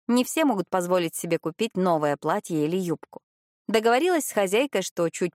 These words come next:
позже принесу ей детские вещи на оценку. Выйдя из магазинчика, попросила Ванко и Григория принести свёртки с приготовленными на продажу вещами, а мы с нянюшкой под охраной Михайла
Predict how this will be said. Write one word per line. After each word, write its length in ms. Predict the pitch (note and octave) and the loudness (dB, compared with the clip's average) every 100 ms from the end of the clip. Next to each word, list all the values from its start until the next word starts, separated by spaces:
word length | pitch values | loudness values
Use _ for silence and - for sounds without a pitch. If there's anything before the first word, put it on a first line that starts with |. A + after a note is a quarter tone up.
| - | -2
позже 360 | G3+ C4 F#3 | 0 0 -2
принесу 420 | E3+ E3 D#3 - A#3+ | -4 -2 -2 0 0
ей 160 | A3 | 0
детские 480 | D#3+ F3 - - D#3+ | 0 -2 -2 -4 -2
вещи 280 | E3 G#3+ F#3 | -2 -4 -2
на 180 | F3 G3 | -2 -2
оценку. 500 | - D#3 D3 - - _ _ _ _ _ _ - | -4 -4 -4 -8 -20 _ _ _ _ _ _ -2
Выйдя 340 | F#3 F3 D#3+ | 0 2 0
из 80 | D#3 | 0
магазинчика, 680 | D#3+ D3+ D3+ G#3+ A#3+ G3+ D3 _ _ _ | 0 0 0 -2 -2 -4 -6 _ _ _
попросила 520 | - A#3+ C4 - F4+ A#3+ | -4 0 0 2 2 2
Ванко 340 | G#3 G#3+ A3 | 0 0 0
и 80 | F#3 | 0
Григория 520 | F3 E3 G3+ D#4+ D4+ | 0 2 2 4 0
принести 460 | A#3 G#3+ F#3+ - D4+ | 0 -2 -2 -2 -4
свёртки 500 | - G#3 D4 - C#4+ | 0 0 0 -2 -4
с 80 | - | -2
приготовленными 720 | A3 F3+ F#3+ A#3+ C4+ B3 G#3+ | 0 0 0 0 2 2 0
на 80 | F3+ | 0
продажу 420 | F3 E3+ G#3 A#3 | 0 0 0 -2
вещами, 580 | C4 - G3+ E3 E3 - _ _ _ - | -2 -4 -2 -2 -4 -10 _ _ _ -4
а 100 | E3+ | 0
мы 160 | E3 D3 | 0 0
с 100 | - | 0
нянюшкой 520 | D#3+ A3 F#3+ - D3 | 0 0 -2 -4 -4
под 160 | E3+ | 0
охраной 400 | E3+ F3+ D#3+ D3+ | 0 0 0 0
Михайла 540 | D3+ D3 F3+ C4 A#3 | 0 -2 0 0 0